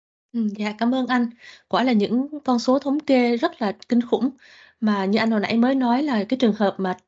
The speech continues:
chỉ tính trong một tuần trước cái ngày hai mươi chín tháng tư là có đến ba cái chết đã xảy ra. Như vậy là cái tỷ lệ còn hơn cái tỷ lệ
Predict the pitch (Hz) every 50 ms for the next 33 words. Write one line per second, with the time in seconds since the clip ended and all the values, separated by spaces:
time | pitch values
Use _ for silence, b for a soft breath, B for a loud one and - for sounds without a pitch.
0 | _ _ _ _ _ - 196 208 214 226 233 262 320 - 269 240 240 220 208 214
1 | - - 196 190 185 180 180 _ - 262 302 359 359 - 320 302 285 262 214 190
2 | 185 - - 220 220 - 226 262 302 311 302 - 254 240 240 233 233 B B B
3 | B B B B 208 190 180 - 240 226 262 285 311 254 254 247 240 240 247 240
4 | 240 - - - 277 277 - 311 330 349 330 - - 190 - - - 214 226 233
5 | 226 226 226 214 220 - _ - 233 226 214 202 - - 190 180 175 - 285 277
6 | - - 226 233 226 - - - - 190 180 175 196 226 233 226 220 220 220 269
7 | - 226 220 -